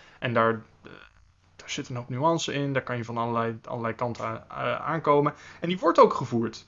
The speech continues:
heb ik het idee. Ehm, maar daar in één keer tussen gooien van, eh, van, joh,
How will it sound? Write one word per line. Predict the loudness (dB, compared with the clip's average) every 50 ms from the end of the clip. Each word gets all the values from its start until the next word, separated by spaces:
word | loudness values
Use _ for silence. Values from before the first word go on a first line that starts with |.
| _ _
heb | -6 -6 -4
ik | -4 -6
het | -8 -8
idee. | -4 -2 -2 -2 -2 -4 -8 -14 _ _ _ _ _ _ _ _ -20 -20 -20 -20 -20 -20 -20 -20 -20 -20 -20 -8
Ehm, | 0 4 6 6 8 6 6 4 0 -4 -10 -16 -20 -18 -8
maar | 2 4 4 6 6
daar | 8 8 8 6 6
in | 4 2 4
één | 4 4 4
keer | 4 2 2 2 2
tussen | 2 2 2 2 0
gooien | 2 4 6 8 8 10 10 8 8 6 4 2 0 -6 -14 -20 -20 -20 -20 -20 -12
van, | 0 4 4 6 6 6 6 4 4 2 0 -2 -6 -10 -16 -12 -6
eh, | -2 0 2 2 2 2 2 2 0 -2 -4
van, | -6 -6 -4 -4 -2 2
joh, | 4 6 6 8 8 6 6 4 -2